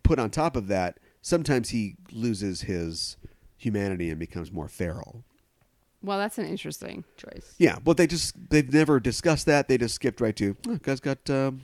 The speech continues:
Speaker 1: uh, hair. He's, uh, clearly a beast."
Speaker 2: Right.
Speaker 1: So yeah, instead of, like, doing, like,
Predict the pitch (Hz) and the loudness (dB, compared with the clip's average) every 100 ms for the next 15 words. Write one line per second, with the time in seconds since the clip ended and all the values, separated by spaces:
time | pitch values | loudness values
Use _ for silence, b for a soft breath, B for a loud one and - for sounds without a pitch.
0 | - - _ 147 139 135 139 135 170 254 | -16 -18 _ -4 -4 -6 -8 0 0 0
1 | - 143 139 143 131 190 190 208 220 190 | 0 0 0 -2 0 2 4 2 0 -2
2 | - - - - 175 156 - - - 151 | -6 -14 -16 -4 -4 -4 -8 0 6 8
3 | 147 - 120 110 165 160 139 131 107 131 | 8 4 -6 0 0 2 2 0 0 2
4 | 123 117 107 90 - | 2 2 0 -2 -8